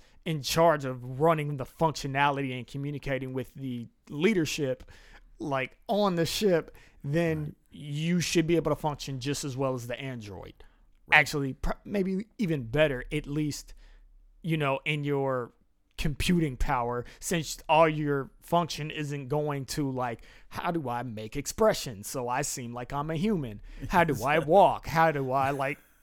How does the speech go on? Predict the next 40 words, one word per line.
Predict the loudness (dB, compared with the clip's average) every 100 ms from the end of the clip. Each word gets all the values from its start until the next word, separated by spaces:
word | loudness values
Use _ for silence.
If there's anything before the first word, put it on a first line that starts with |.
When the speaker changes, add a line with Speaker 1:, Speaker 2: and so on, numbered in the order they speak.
| 2
Speaker 1:
blink | 4 4 0 -4
and | -8 -6
turn | -4 -2
my | 0 2
head?" | 2 0 -4 -6
Like, | -4 -4 -4 0
no, | 2 2
you're | 2
just | 4 4 4 0 -8 -12
Speaker 2:
<laughs> | -20 _ 2
Speaker 1:
computing. | 4 8 8 8 8 4 -4 -4
That's | -4 4
Speaker 2:
Right. | 10
Speaker 1:
all | 10
you're | 10
doing. | 8 8 6 0 -10 _ -16 -6
You |
Speaker 2:
Right. | 0
Speaker 1:
should | 4 4
be | 4
better, | 10 10 10 6 0
and | -2 0 0
you | 0
shouldn't | 0 0
be | 0
restricted | -2 0 -2 -2 -4
to | -2
this | -2 -2
one | -2 -2 -4 -10 -20 -6
weird | 0 2 2 0
white | 0 2 2 -2
bunker | -2 -2 -2 -6
room. | -6 -12 -16 -10
It | -4
didn't, | -4 -4
Speaker 2:
Right. | -6
Speaker 1:
that | -4 -2
doesn't | -4 -4
make | -6 -8
much | -10